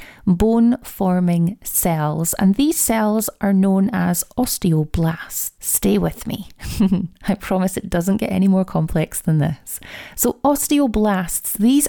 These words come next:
are responsible for building new bone tissue,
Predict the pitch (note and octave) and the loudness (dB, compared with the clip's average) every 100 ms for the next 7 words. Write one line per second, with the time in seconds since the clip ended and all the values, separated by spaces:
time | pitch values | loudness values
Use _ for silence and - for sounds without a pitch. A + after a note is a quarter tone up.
0 | - A#3 A3 G#3+ - - - A3 - - | 2 4 4 2 -2 -8 -2 0 0 -2
1 | C4 C4+ B3 G#3+ G3 F3+ - F#3 F3+ F3+ | 2 4 4 2 2 0 0 0 0 0
2 | F3 E3+ F3 F3 F3 F3+ E3 E3 - G#3+ | 2 2 4 2 2 2 2 0 -2 -2
3 | - B3+ | 0 2